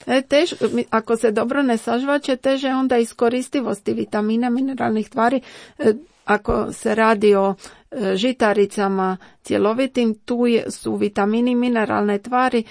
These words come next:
zajedno sa vlaknima kao u klupku i trebamo dobro sažvakat da se to klupko,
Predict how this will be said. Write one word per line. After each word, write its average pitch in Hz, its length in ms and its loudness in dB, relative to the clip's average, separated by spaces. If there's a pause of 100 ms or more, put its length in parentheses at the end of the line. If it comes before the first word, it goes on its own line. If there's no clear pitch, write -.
(240)
zajedno 226 480 2
sa 202 180 -4
vlaknima 226 560 0
kao 254 220 0
u 233 100 2
klupku - 500 -4
i 254 60 -4
trebamo 196 580 -2 (300)
dobro 226 320 -2
sažvakat 220 600 -4
da 240 160 -2
se 240 160 -6
to 240 220 -4
klupko, 233 540 -4